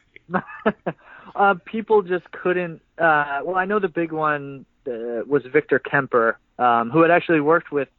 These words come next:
Speaker 2: Cassavetes on Husbands.
Speaker 1: Yeah.
Speaker 2: Um, just a few years, or a year prior, I think, before they started shooting, shooting Mikey and Nikki. But the, it was just constant clashing with May, um, from what I've heard.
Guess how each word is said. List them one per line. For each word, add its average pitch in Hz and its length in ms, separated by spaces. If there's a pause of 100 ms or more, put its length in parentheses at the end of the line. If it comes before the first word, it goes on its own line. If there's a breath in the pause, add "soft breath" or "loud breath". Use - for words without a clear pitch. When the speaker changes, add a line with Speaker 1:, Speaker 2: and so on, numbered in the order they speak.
Speaker 2:
Cassavetes 135 520
on 120 120
Husbands. 117 640 (360)
Speaker 1:
Yeah. 110 580
Speaker 2:
Um, 104 240
just 143 160
a 131 40
few 135 220
years, 127 340
or 131 200
a 123 80
year 160 260
prior, 143 480
I 117 80
think, 117 240
before - 240
they 117 80
started 113 300
shooting, 120 400 (180)
shooting 117 240
Mikey 117 240
and 117 80
Nikki. 131 220 (380 loud breath)
But 143 260
the, 151 240
it 160 60
was 151 140
just 151 180 (240)
constant 139 520
clashing 127 520
with 113 180
May, 117 480 (180)
um, 104 360
from 135 140
what 139 140
I've 127 180
heard. 107 360